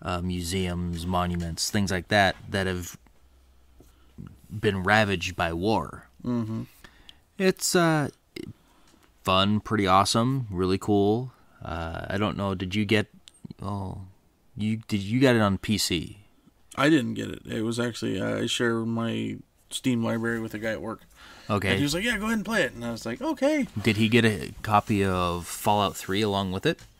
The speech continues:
Speaker 2: I have no idea. Uh, the guy has, like, three hundred games in his library,
Speaker 1: Fallout
Speaker 2: so I'm
Speaker 1: three is
Speaker 2: sure
Speaker 1: a
Speaker 2: he
Speaker 1: good
Speaker 2: already
Speaker 1: one to start
Speaker 2: had
Speaker 1: at.
Speaker 2: it.
Speaker 1: Yeah. Fallout three is a really good one to start.
Speaker 2: Mm.
Speaker 1: You don't, because the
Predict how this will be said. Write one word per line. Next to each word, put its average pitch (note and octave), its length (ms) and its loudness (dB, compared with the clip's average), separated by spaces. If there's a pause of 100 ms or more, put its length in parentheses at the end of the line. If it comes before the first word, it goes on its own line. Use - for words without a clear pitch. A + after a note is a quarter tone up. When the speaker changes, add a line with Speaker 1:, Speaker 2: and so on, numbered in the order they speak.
(340)
Speaker 2:
I - 40 -16
have A2 100 -14
no A2 180 -8
idea. G#2+ 260 -10 (1000)
Uh, B2+ 80 -2 (160)
the C#3+ 100 2
guy D3 220 6
has, C3+ 240 2
like, C3 140 -6
three D3 240 -4
hundred B2 260 -2
games A#2 280 -2
in A2+ 80 -6
his A2 140 -8
library, A2 480 -6 (140)
Speaker 1:
Fallout - 640 4
Speaker 2:
so - 40 -12
I'm - 40 -8
Speaker 1:
three C#3 160 10
is B2+ 60 10
Speaker 2:
sure A2 80 8
Speaker 1:
a - 20 8
Speaker 2:
he G2 60 6
Speaker 1:
good - 60 8
Speaker 2:
already G#2+ 120 6
Speaker 1:
one F#2+ 80 4
to F2 80 -2
start F2+ 280 2
Speaker 2:
had E2 100 0
Speaker 1:
at. - 40 -6
Speaker 2:
it. - 600 -10
Speaker 1:
Yeah. E2+ 260 2 (240)
Fallout C#3+ 340 8
three B2+ 160 10
is G2+ 80 6
a G#2 60 4
really G#2 280 4
good F2+ 160 0
one F2 160 -4
to D#2+ 60 -10
start. - 320 -6 (300)
Speaker 2:
Mm. A2+ 220 -6 (500)
Speaker 1:
You A2+ 100 4
don't, C3+ 260 6 (460)
because A#2 480 6
the B2 200 -4